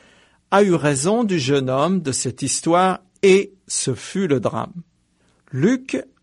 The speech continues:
le médecin, est allé constater sa mort suite à sa chute. Je continue. Paul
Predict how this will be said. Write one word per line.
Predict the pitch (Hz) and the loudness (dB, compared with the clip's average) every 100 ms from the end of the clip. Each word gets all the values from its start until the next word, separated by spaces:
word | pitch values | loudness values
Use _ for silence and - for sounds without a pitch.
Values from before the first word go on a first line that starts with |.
| _ - | _ -10
le | 123 120 | -4 -2
médecin, | 131 127 - 220 240 233 _ _ _ | -2 -2 0 2 0 -2 _ _ _
est | 151 147 | -4 0
allé | 151 160 214 | 2 2 0
constater | - 226 - - 131 - 127 127 180 | 0 0 0 -2 -4 -4 -4 -4 -4
sa | - - 143 | -4 0 0
mort | 127 120 123 147 156 - | 0 2 2 0 -4 -6
suite | - - 165 202 - - - | -4 -2 -2 -4 -6 -6 0
à | 190 | 0
sa | - 131 | 2 -2
chute. | - - - _ _ _ _ _ _ _ - | -4 -12 -18 _ _ _ _ _ _ _ -8
Je | 127 | -6
continue. | 147 175 - - - - _ _ _ _ _ _ - | -4 -6 -6 -12 -14 -20 _ _ _ _ _ _ 0
Paul | 196 220 226 | 4 4 2